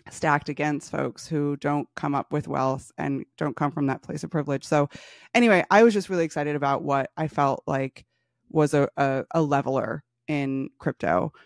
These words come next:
Um, and that it meant that people who have sort of been left behind by the traditional financial system could, um, could participate in a way that was, was meaningful and, and,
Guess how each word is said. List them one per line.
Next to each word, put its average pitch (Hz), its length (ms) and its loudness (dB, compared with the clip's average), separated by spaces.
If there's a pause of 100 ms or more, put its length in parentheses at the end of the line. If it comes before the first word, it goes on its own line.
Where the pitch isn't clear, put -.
(220)
Um, 135 480 0 (260)
and 139 460 0
that 139 200 2
it - 80 -2
meant 143 380 -2
that 143 220 0
people 135 640 0 (140)
who 151 280 0
have 139 260 0
sort 147 220 2
of 143 100 0
been 135 460 -2 (360)
left 156 200 2
behind 147 460 0
by 135 100 -2
the 127 80 -6
traditional 139 320 -10
financial 139 360 -6
system 131 380 -8
could, 131 400 -2 (560)
um, 135 260 0
could 165 180 -4
participate 202 420 0
in 151 60 -4
a 143 60 -4
way 143 160 2
that 135 160 -2
was, 139 260 -8 (140)
was 151 240 -6
meaningful 160 440 2
and, 135 320 -2
and, 131 460 -4